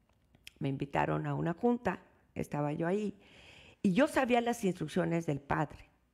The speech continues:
Entonces el padre dice, "En este letrero vamos a poner solo adultos". Es un ejemplo, no puedo dar detalles, ¿no? Porque,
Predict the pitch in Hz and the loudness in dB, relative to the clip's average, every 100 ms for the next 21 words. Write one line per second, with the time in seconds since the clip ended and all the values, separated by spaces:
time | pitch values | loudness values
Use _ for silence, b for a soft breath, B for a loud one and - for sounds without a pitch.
0 | _ _ _ 156 170 165 175 165 165 175 | _ _ _ -4 -2 -2 -2 0 0 -2
1 | 170 170 - 147 170 240 - 294 277 277 | -2 -2 0 -2 0 -2 -2 0 0 2
2 | 220 175 151 143 - - _ _ _ _ | 2 4 2 -2 -8 -20 _ _ _ _
3 | _ 156 160 156 - 170 180 185 170 156 | _ -6 -6 -6 -6 -6 -4 -4 -2 -4
4 | - b b b b _ - 151 143 143 | -6 b b b b _ -8 -4 -2 0
5 | 160 151 - - _ _ _ _ - - | 0 -2 -8 -20 _ _ _ _ -6 -2
6 | 247 233 185 139 135 170 175 226 202 170 | 0 2 0 0 0 0 0 0 0 -2
7 | 143 - - - _ _ _ _ _ _ | -4 -6 -12 -14 _ _ _ _ _ _
8 | _ _ _ _ _ _ - 151 - _ | _ _ _ _ _ _ -8 -8 -10 _
9 | b b b b b b b b b b | b b b b b b b b b b
10 | _ _ _ _ 165 156 - 170 165 160 | _ _ _ _ 0 0 2 4 6 4
11 | - - | 0 -6